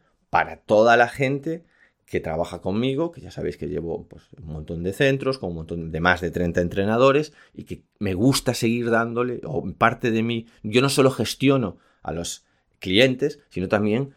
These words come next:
me gusta gestionar a los entrenadores que sigan creciendo, y cuanto más crezcan como entrenadores y como monitores, eh, más nivel tendrán nuestras academias. Por lo tanto, es fundamentalmente hecho por ellos,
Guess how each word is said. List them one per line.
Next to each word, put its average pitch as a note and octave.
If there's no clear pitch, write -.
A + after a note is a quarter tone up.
me E2
gusta G#2
gestionar C#3
a C3
los C3
entrenadores C3+
que G#2
sigan A#2+
creciendo, C#3
y C#3+
cuanto F2
más A2+
crezcan B2+
como A#2+
entrenadores B2
y -
como G#2+
monitores, B2
eh, D#2
más G2+
nivel F#2
tendrán E2
nuestras D#2
academias. -
Por E2
lo D#2
tanto, G#2+
es -
fundamentalmente F2
hecho F#2
por A#2
ellos, D3